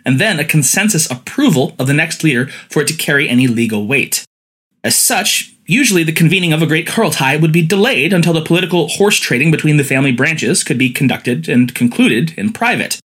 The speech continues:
as had been the case in the private decision between the sons of Genghis to nominate Ogedei, the third son, as their father's successor, and with the final ceremony being little more than a formality.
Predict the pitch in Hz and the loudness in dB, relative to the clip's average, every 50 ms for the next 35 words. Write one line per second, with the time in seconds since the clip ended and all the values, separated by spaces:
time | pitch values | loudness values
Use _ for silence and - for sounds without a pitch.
0 | _ - - 175 190 196 175 190 185 170 160 160 - 139 139 180 175 - 151 135 | _ -6 -4 -2 0 0 0 0 0 0 -2 -2 -2 -2 -2 0 0 0 2 4
1 | 131 127 123 - - 139 135 139 135 123 120 - - 139 127 127 160 190 208 - | 2 2 0 0 -2 -2 -2 -2 -2 -4 -2 -2 0 0 0 2 2 4 2 2
2 | - - - - 143 135 135 135 131 123 127 123 123 123 123 120 117 120 - - | 0 -2 -2 0 0 2 4 4 4 4 4 4 4 4 4 4 2 0 -2 -2
3 | 147 143 143 135 131 117 117 123 110 104 120 170 - - - - - - 147 135 | 0 0 0 0 0 0 0 0 0 0 0 -2 -2 -4 -4 -4 -2 0 0 2
4 | 123 120 120 120 120 123 - - 180 202 180 151 120 107 95 151 214 - - _ | 4 4 4 2 2 0 -2 -2 -2 0 0 0 -2 -2 -2 -4 -6 -8 -12 _
5 | _ _ _ - 107 214 - 202 220 202 170 - - 98 85 110 160 160 - _ | _ _ _ -12 -10 -6 -2 -2 0 0 0 -2 -4 -4 -2 -4 -4 -6 -8 _
6 | _ _ - 120 120 135 127 - 131 117 110 113 107 - - 120 - - 190 165 | _ _ -4 -2 -2 -2 -2 -2 -2 -2 -2 -2 -2 -4 -2 -2 -2 -2 0 -2
7 | - - 69 - - _ _ _ _ _ _ _ _ _ _ _ _ _ _ _ | -2 -4 -6 -12 -16 _ _ _ _ _ _ _ _ _ _ _ _ _ _ _
8 | - 165 147 156 156 151 160 - 247 269 277 233 - - 185 147 139 127 120 123 | -4 -2 -2 -2 -2 -2 0 0 0 2 2 2 2 2 0 2 2 2 2 2
9 | 165 160 160 151 147 143 143 143 139 131 123 160 196 190 160 147 143 143 143 147 | 2 0 0 0 0 0 0 0 -2 -2 0 0 0 2 2 2 2 2 2 2
10 | 151 135 131 123 120 123 123 120 - - 123 117 127 165 185 151 113 - 80 - | 2 0 0 2 2 2 0 0 -2 -2 0 2 2 2 0 0 -2 -2 -4 -6
11 | - | -8